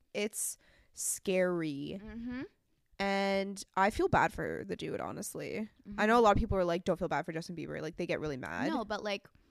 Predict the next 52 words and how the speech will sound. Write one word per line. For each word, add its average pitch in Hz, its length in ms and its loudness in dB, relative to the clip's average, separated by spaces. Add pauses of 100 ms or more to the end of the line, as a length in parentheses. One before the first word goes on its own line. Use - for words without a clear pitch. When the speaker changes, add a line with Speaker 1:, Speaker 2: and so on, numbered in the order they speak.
(140)
Speaker 1:
I 180 60 0
do 190 120 -4
feel 180 120 -2
bad 160 180 -4
for - 100 -10
him. 185 320 -10
Speaker 2:
I 214 120 -4
do 233 140 -4
feel 320 160 -6
bad 202 180 -4
for 226 120 -8
him, 226 160 -4
too. 190 480 -6 (100)
And 185 460 -6 (460)
I 214 80 -2
don't 214 120 -2
think 269 120 -6
it's 277 140 -4
so 226 120 -2
black 185 320 -2
and 185 140 -8
white. 160 240 -8
I 165 60 -6
don't 170 120 -8
think 214 140 -10
it's 226 180 -10
fair, 185 380 -4
and 185 100 -6
I 180 60 -6
don't 175 160 -8
agree 185 180 -8
when 180 100 -10
people 180 200 -10
say, 180 200 -8
like, 180 160 -10
"Yeah, 196 140 -2
well, 185 160 -2
that 185 140 -4
comes 185 280 -6
with 180 140 -8
fame, 175 360 -8
that 185 120 -10
comes 180 200 -14
with 175 80 -14
the 180 80 -8
territory." 170 580 -12
Like, - 200 -12 (1120)
okay, 185 320 -6
yes, 180 420 -4
it 185 180 -8
does, 196 460 -2
but - 220 -2